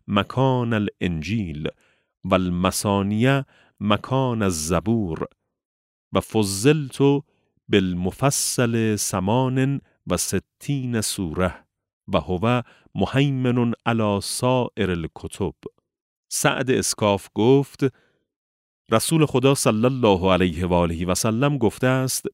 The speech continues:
به جای کتاب تورات که به حضرت موسی داده شده است، به من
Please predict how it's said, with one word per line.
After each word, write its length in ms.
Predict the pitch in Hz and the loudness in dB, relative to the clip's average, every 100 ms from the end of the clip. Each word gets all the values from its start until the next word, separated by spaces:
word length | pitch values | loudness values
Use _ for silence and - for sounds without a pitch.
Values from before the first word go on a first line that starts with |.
| _ | _
به 160 | 101 113 | 0 2
جای 320 | 110 151 147 | 4 4 4
کتاب 960 | 131 - 107 - 98 90 76 92 87 | 0 -2 -6 -4 -2 -2 0 -2 0
تورات 800 | 85 - 98 87 104 131 139 - - _ _ _ | -4 -4 -4 -2 0 2 0 -6 -16 _ _ _
که 160 | - 92 | -2 0
به 120 | 82 | 0
حضرت 380 | 92 92 98 - | -2 0 -2 -2
موسی 520 | 95 87 - 120 127 | -4 -4 -2 0 2
داده 340 | 120 95 80 82 | 2 2 0 -4
شده 260 | 82 85 | -4 -2
است، 400 | 87 131 135 - | -2 -2 -4 -4
به 100 | 113 | 0
من 280 | 104 131 143 | 2 4 2